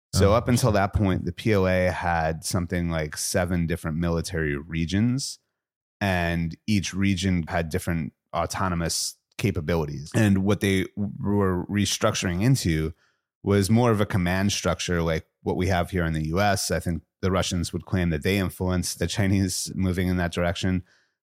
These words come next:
Speaker 1: But effectively, rather than having these seven or nine, I forget wh-, which one it was, different military regions, they moved into kind of northern, central, southern, eastern, western, and they reorganized all of their cyber forces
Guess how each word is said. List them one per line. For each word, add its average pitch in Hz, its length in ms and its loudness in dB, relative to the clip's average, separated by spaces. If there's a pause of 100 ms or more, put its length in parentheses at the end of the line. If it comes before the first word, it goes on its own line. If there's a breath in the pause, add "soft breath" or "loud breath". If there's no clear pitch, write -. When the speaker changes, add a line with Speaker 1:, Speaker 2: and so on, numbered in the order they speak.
Speaker 1:
But 98 360 0
effectively, 98 640 0
rather 92 400 2
than 90 160 0
having 90 640 0
these 90 140 -4
seven 90 340 0
or 85 240 -2
nine, 82 300 -2
I 80 60 -2
forget 85 260 -2
wh-, 80 460 -4
which 87 200 -8
one 92 100 -2
it 85 80 -2
was, 87 340 -2
different 95 300 -4
military 87 380 -2
regions, 113 500 0 (300 soft breath)
they 113 100 4
moved 107 500 4
into 98 760 2
kind 92 200 -2
of 85 80 -2
northern, 92 640 0
central, 87 560 -2
southern, 87 640 0
eastern, 85 480 -4
western, 82 540 -4 (180)
and 92 380 0
they 101 200 2
reorganized 101 720 2
all 95 140 4
of 87 100 0
their 85 140 0
cyber 95 520 0
forces 82 680 -4